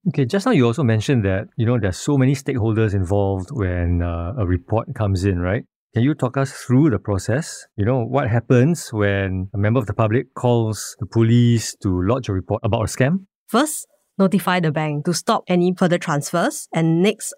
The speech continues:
Speaker 2: immediately go to the neighborhood police centre or lodge a police report online. In the report lodging, it's very important that you come with, uh, information such as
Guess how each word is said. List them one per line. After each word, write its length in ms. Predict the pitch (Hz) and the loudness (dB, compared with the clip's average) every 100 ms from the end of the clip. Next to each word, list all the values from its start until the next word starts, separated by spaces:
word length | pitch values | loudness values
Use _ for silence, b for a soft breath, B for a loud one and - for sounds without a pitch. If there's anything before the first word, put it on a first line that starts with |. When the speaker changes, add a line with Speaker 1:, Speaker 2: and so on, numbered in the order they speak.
| _ | _
Speaker 2:
immediately 500 | 185 170 170 190 196 | 2 4 2 0 0
go 140 | 180 | 0
to 220 | 170 165 151 | -2 -2 -2
the 200 | 147 143 | -2 -4
neighborhood 420 | 196 180 180 190 | 0 2 4 2
police 240 | 202 170 175 | 0 -2 0
centre 440 | 160 147 190 262 - | -2 0 0 -2 -4
or 340 | - 143 139 139 | -2 -2 -2 -4
lodge 220 | 180 240 | -4 -2
a 80 | 165 | -4
police 280 | 147 170 156 | 0 0 0
report 220 | 151 151 | -2 -2
online. 460 | - 147 156 143 147 - 220 | 0 0 0 -2 -4 -4 0
In 140 | 202 | 2
the 100 | 190 | 2
report 380 | 180 185 - - | 0 -2 -4 0
lodging, 560 | 165 165 170 165 214 208 | -2 0 -2 0 0 -4
it's 140 | 147 | -6
very 320 | 175 160 170 175 | -4 0 0 0
important 460 | 180 165 170 185 | 0 -2 0 0
that 160 | 175 - | 0 -4
you 60 | |
come 500 | 160 185 170 175 170 | -4 -2 0 2 2
with, 240 | 165 151 - | 0 -2 -4
uh, 140 | - - | -8 -2
information 540 | 160 170 165 160 175 | 0 2 2 2 0
such 240 | - - | -2 -4
as 380 | 156 143 - - | -4 -4 -4 -10